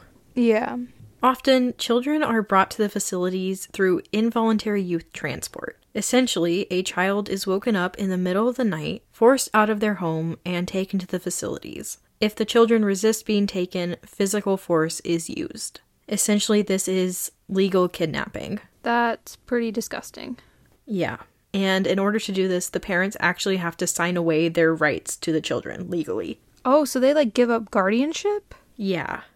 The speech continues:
Speaker 2: And then the parents regain guardianship, I believe, once the child reaches the camp.
Speaker 1: That is sketchy.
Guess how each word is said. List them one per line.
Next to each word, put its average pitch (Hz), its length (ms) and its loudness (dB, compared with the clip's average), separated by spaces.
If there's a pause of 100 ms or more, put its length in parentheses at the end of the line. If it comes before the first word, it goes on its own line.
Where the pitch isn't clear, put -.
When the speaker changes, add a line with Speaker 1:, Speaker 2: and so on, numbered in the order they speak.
(160)
Speaker 2:
And 214 140 6
then 226 100 8
the 214 80 6
parents 214 320 2
regain 202 440 2
guardianship, 180 880 0
I 185 100 0
believe, 190 420 0
once 185 240 -2
the 180 100 -4
child 170 380 0
reaches 165 340 -4
the - 120 -8
camp. - 380 -12 (180)
Speaker 1:
That 262 500 6
is 220 380 2
sketchy. - 1040 -4